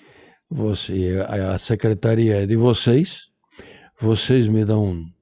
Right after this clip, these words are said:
cinco ou dez nomes do partido de vocês, né?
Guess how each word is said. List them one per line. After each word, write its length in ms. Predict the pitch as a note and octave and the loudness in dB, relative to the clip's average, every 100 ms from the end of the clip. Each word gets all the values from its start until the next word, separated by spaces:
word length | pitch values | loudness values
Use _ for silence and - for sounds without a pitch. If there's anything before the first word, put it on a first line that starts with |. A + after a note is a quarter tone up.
| _ _ _ | _ _ _
cinco 600 | - - C3+ C3+ G#2 - | -16 -2 0 2 0 -4
ou 160 | F2+ F#2 | -4 -2
dez 400 | G#2 A2+ G2+ F2+ | 0 0 0 -2
nomes 440 | G2 G2+ F#2+ F2 | -2 -2 -2 -4
do 140 | F2+ G2 | -4 -2
partido 720 | A#2 G#2+ G2 B2+ D3+ D3+ G2 | 0 -2 -2 2 2 2 -4
de 120 | F2 | -6
vocês, 720 | E2+ E2+ - F2 F#3+ - - - | -8 -10 -8 -6 -6 -8 -18 -14
né? 260 | F2 G#3+ | -8 -8